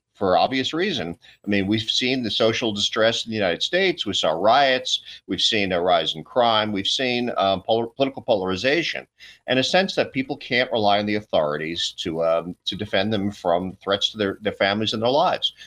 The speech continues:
So they decided that they needed to go out and buy the means of self-defense. But why would they then advertise that?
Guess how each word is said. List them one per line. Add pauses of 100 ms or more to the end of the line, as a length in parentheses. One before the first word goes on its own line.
So
they
decided
that
they
needed
to
go
out
and
buy
the
means
of
self-defense. (460)
But
why
would
they
then
advertise
that?